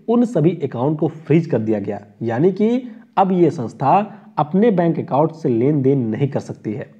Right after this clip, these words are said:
और इसके पीछे सरकार के द्वारा ये तर्क दिया गया कि ये जो Amnesty International नाम की संस्था है इसके द्वारा कुछ अज्ञात सोर्सों से धन लिया जाता है।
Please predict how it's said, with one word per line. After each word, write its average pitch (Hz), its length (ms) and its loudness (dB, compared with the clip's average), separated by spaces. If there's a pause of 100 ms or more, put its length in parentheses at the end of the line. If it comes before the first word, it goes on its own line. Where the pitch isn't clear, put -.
(400)
और 139 200 -2
इसके 208 260 -2
पीछे 143 460 -2 (340)
सरकार 175 380 2
के 254 120 -2
द्वारा 165 220 2
ये 147 240 2
तर्क 139 240 -2
दिया 113 240 -2
गया 117 340 -2 (360)
कि 180 80 2
ये 170 240 4
जो 247 120 0 (120)
Amnesty 131 420 -2 (100)
International 131 540 0
नाम 139 160 0
की 120 100 -4
संस्था 117 380 -8
है 147 340 -4 (300)
इसके 190 360 0
द्वारा 147 480 2 (380)
कुछ 269 240 0 (180)
अज्ञात 127 640 0
सोर्सों 151 340 2
से 185 140 0
धन 123 240 -2
लिया 117 240 0
जाता 104 280 -6
है। - 180 -12